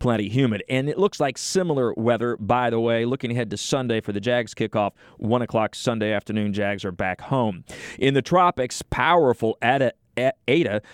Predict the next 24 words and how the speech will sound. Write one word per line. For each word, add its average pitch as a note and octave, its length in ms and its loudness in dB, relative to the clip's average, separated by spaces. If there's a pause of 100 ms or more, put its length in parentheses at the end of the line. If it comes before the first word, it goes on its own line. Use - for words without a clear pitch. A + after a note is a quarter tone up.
(100)
making B2+ 480 2
a A2+ 240 0
run A#2 720 2 (340)
at A2 400 0 (180)
becoming C#3 460 0
a A2+ 80 -2
Category C3 560 0
five C3+ 400 2
hurricane A#2 640 0
late A#2+ 300 0
Monday B2+ 560 0
and A2+ 180 -2
Monday B2 300 0
night. B2 260 0
Eta D3 220 0
is B2 160 0
going C#3 240 -2
to A#2 80 0
continue B2+ 600 0
westbound A#2 720 0
now, A2+ 320 0 (480)
um, G#2+ 520 2 (840)
into, C3+ 800 2
um, G2 600 -4